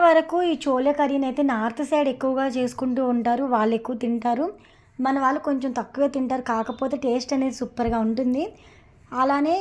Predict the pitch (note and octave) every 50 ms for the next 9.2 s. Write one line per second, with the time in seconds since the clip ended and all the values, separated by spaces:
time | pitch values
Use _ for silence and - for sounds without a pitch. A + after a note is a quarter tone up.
0 | F#4 - - D4 C#4+ C#4+ C#4+ A#3+ A#3 A3+ G#3+ C4 C#4+ D4+ C#4+ D#4 D4 C#4+ C#4 C#4+
1 | C#4 - C#4+ C#4 C4+ C4+ C4 C4+ - C4+ C4+ B3+ A#3+ B3 A#3+ A#3 B3 B3 A#3+ D4
2 | B3 C4+ B3 A#3 A#3 A3+ C4+ C4+ A3+ B3 B3 A#3+ B3+ D#4+ - - - - - -
3 | - - - - C4 B3+ - - C#4 D4 D4+ D4+ D4 C#4 B3+ B3 C4 B3 - C4
4 | C4+ C4+ B3+ C4 A#3+ A#3 A3+ A3+ A3+ C4 C4 B3+ - A#3+ A3 G#3 G#3 A#3+ D4 G4
5 | - - - - - - - - - _ _ _ _ _ - D4+ D4+ D#4 D#4+ D#4+
6 | D4+ E4 F4+ F#4 E4+ C#4+ C#4+ C#4+ C#4+ - C#4 C#4 - D4 C#4+ D#4 D4 C4 B3+ C4+
7 | C#4+ C#4 C4+ C4+ C#4 C4 - - D4 D4+ F4 E4 D#4+ - C4 B3 C4 B3+ B3+ A3+
8 | C4 C4 B3+ C4 C#4+ C#4 C#4 C4+ C#4+ C4+ C4 A#3 A3+ B3 C4 B3+ C4 B3 - B3+
9 | A3+ G#3 G#3+